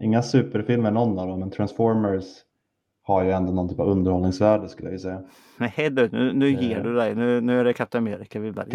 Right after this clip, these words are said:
Speaker 1: Captain America är ju den sämsta Marvel-filmen som de har gjort, tror jag.
Speaker 2: <sighs> Vad är det med folk och mot Cap? Det är, det är i Captain America-filmerna alla, allting skit egentligen händer. Det är de som tar fram. Det är de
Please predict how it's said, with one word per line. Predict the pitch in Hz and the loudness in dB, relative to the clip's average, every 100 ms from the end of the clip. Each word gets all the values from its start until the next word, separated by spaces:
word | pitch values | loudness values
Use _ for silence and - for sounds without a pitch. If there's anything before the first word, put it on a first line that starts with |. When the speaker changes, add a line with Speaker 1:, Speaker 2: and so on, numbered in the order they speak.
| 107 | 0
Speaker 1:
Captain | 107 107 | 4 4
America | 117 117 110 101 | 4 2 0 0
är | 95 | 2
ju | 95 | -2
den | 95 | -4
sämsta | 92 104 92 - | -2 -2 -2 -2
Marvel-filmen | 98 95 92 92 98 92 90 90 - _ _ _ _ _ | -2 -2 -2 -2 -2 -2 -4 -8 -12 _ _ _ _ _
som | - 90 | -8 -6
de | 90 | -2
har | 90 | -2
gjort, | 98 - | -2 -4
tror | - | -10
jag. | - - _ _ - - | -12 -14 _ _ -8 -4
Speaker 2:
<sighs> | - - - - - | -2 -4 -6 -8 -10
Vad | 110 107 | -10 -6
är | 120 104 | -4 0
det | 117 | 2
med | 120 117 131 120 | 2 2 0 0
folk | 117 104 - | -4 -4 -2
och | 113 107 | -2 2
mot | 117 113 107 - | 2 0 -4 -6
Cap? | 120 110 _ _ _ _ _ - | -4 -6 _ _ _ _ _ -6
Det | 131 | 2
är, | 147 147 | 4 4
det | 160 | 4
är | 165 165 | 4 4
i | |
Captain | 160 170 170 | 0 0 2
America-filmerna | 175 151 143 165 156 156 160 - | 4 2 0 -2 0 2 0 0
alla, | - 139 117 123 123 123 120 69 - - - | 0 -2 0 0 2 2 0 -2 -4 -10 -6
allting | 90 127 - _ - 135 123 | -4 -6 -14 _ -6 -2 -2
skit | - 127 120 _ _ _ | -2 -6 -6 _ _ _
egentligen | 123 120 113 120 | -4 -4 -2 -4
händer. | 120 117 139 113 | -2 0 0 0
Det | |
är | 120 | 0
de | 127 | -2
som | 110 | -4
tar | - 127 | -6 -4
fram. | 143 120 101 | 0 0 0
Det | 104 | 0
är | 123 | 0
de | 123 123 | 2 0